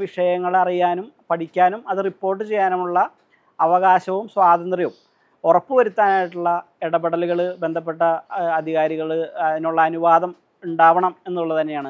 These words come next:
എൻ്റെ അഭിപ്രായം. ആയിരത്തി തൊള്ളായിരത്തി തൊണ്ണൂറുകളുടെ തുടക്കത്തിൽ സാക്ഷരതാ പ്രവർത്തനങ്ങളുടെ ഭാഗമായിട്ടാണ് എൻ്റെ അച്ഛൻ അതിരപ്പള്ളിയിലെത്തുന്നത്. ഞങ്ങൾ ചാലക്കുടിക്കാരായിരുന്നു. അന്ന് മുതൽ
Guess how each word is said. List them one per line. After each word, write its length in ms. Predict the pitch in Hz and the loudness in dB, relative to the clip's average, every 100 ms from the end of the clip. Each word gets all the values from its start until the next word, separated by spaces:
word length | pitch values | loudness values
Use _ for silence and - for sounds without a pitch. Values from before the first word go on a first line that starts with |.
| 135 | -12
എൻ്റെ 180 | 139 135 147 | -8 -8 -8
അഭിപ്രായം. 420 | 131 120 110 - _ _ _ | -12 -10 -10 -10 _ _ _
ആയിരത്തി 420 | 160 156 165 165 190 | -6 -4 -6 -10 -4
തൊള്ളായിരത്തി 380 | 202 185 190 202 | 0 2 0 -2
തൊണ്ണൂറുകളുടെ 640 | 214 190 190 185 190 185 202 | -4 0 0 0 -2 -2 -2
തുടക്കത്തിൽ 400 | 208 185 185 185 190 185 180 | -2 -4 -4 -4 -4 -2 -2
സാക്ഷരതാ 600 | 165 160 - 175 175 185 196 | -2 -2 -8 -6 0 0 0
പ്രവർത്തനങ്ങളുടെ 640 | 196 185 190 190 185 185 | -2 -2 -4 -4 -2 -2
ഭാഗമായിട്ടാണ് 600 | 190 185 185 180 180 175 - _ _ _ | 0 2 0 -2 -4 -4 -8 _ _ _
എൻ്റെ 180 | 170 180 | -4 -2
അച്ഛൻ 260 | 175 - 190 185 | -2 -4 -6 -4
അതിരപ്പള്ളിയിലെത്തുന്നത്. 800 | 180 170 170 170 170 165 151 147 170 _ | -6 -6 -6 -4 -4 -4 -8 -8 -12 _
ഞങ്ങൾ 160 | 151 156 | -12 -6
ചാലക്കുടിക്കാരായിരുന്നു. 920 | 175 165 160 170 160 170 175 160 156 180 _ _ _ _ _ _ _ _ _ _ | -2 -2 -2 -4 0 2 2 0 -8 -14 _ _ _ _ _ _ _ _ _ _
അന്ന് 220 | 170 185 | -6 -4
മുതൽ 240 | 208 202 | -2 -2